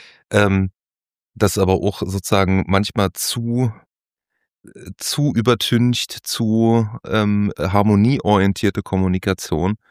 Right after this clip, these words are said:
aber teilweise auch, ähm, so ist meine Erfahrung, oftmals dazu führt, dass, äh, ähm, Konflikte auch nicht an den Tag kommen, nicht bearbeitet werden und zu einem absoluten Hemmschuh für Produktivität werden.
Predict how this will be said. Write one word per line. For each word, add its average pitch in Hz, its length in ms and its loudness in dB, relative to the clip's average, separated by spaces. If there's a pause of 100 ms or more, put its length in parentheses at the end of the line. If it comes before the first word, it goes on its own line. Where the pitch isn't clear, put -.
(300)
aber 92 220 4
teilweise 92 540 2
auch, - 400 -6
ähm, 90 560 2
so 92 100 -4
ist 92 120 -4
meine 92 200 4
Erfahrung, 90 800 2
oftmals - 360 0
dazu 87 300 0
führt, 87 300 -2
dass, - 340 -4
äh, 82 280 0 (520)
ähm, 87 360 4
Konflikte - 460 0
auch - 140 -4
nicht - 180 -2
an 85 100 2
den 80 60 -2
Tag - 260 -2
kommen, 87 300 0
nicht 92 180 0
bearbeitet 85 580 0
werden 85 280 2
und 80 140 0
zu - 120 -6
einem 85 140 0
absoluten 85 880 -4 (480)
Hemmschuh 92 960 0
für 92 440 0
Produktivität - 840 -6
werden. - 200 -10